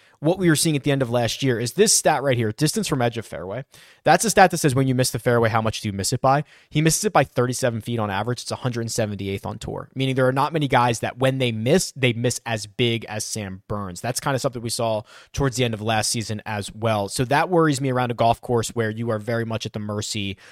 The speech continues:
of what happens to you if you miss the fairway, and it's something that you, um, do not particularly control.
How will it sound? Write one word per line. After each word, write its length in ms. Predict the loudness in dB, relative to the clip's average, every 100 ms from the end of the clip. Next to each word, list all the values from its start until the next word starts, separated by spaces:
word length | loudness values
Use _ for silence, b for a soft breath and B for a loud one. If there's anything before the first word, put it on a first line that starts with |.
| B _
of 540 | 2 4 4 2 -2
what 200 | -2 -2
happens 420 | 0 -2 -2 -6
to 120 | -4 -4
you 160 | -4 -6
if 100 | -6
you 80 |
miss 160 | -6 -6
the 80 | -2
fairway, 400 | 0 2 4 4
and 80 | 2
it's 140 | -4
something 320 | -6 -4 -4
that 160 | -4 -6
you, 460 | -4 -2 -2 -4 B B B
um, 560 | 4 4 4 0 -6 -10 -12
do 160 | -4 0
not 240 | 0 0
particularly 800 | -4 -6 -4 -4 -4 -4 -6 -8
control. 600 | -10 -14 -12 -12 -12 -14